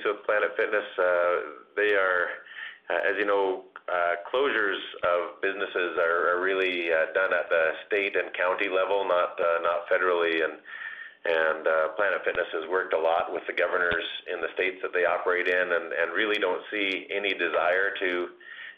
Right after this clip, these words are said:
to close any clubs, uh, but never say never. Uh, like, uh, no one has a crystal ball on this pandemic, um, and if things go completely out of control, then, then there's a possibility. But as it stands today at, uh,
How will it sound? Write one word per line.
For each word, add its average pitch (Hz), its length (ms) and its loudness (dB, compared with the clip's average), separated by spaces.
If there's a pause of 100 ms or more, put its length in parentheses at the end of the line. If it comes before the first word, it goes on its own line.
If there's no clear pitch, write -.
to 95 100 -6
close 101 320 2
any 98 160 0
clubs, 98 380 0 (260)
uh, 80 720 2
but 87 140 -2
never 95 260 0
say 95 80 0
never. 92 320 0
Uh, 82 280 2
like, 85 200 -4
uh, 80 460 2
no 98 80 2
one 90 260 0 (400)
has 90 160 2
a 87 80 -2
crystal 92 320 -2
ball 95 320 4
on 87 120 2
this 85 200 -2
pandemic, 85 440 2 (200)
um, 80 720 2 (240)
and 80 160 2
if 78 80 -2 (160)
things 87 320 -2
go 82 320 0 (480)
completely 95 400 0
out 90 80 4
of 85 80 0
control, 90 480 2
then, 82 480 0
then 85 160 2
there's 85 240 2
a - 80 -8
possibility. 76 640 -2
But 78 240 -2 (260)
as 139 80 4
it 139 160 -2
stands 117 320 2
today 101 400 2
at, 90 160 0
uh, 85 400 4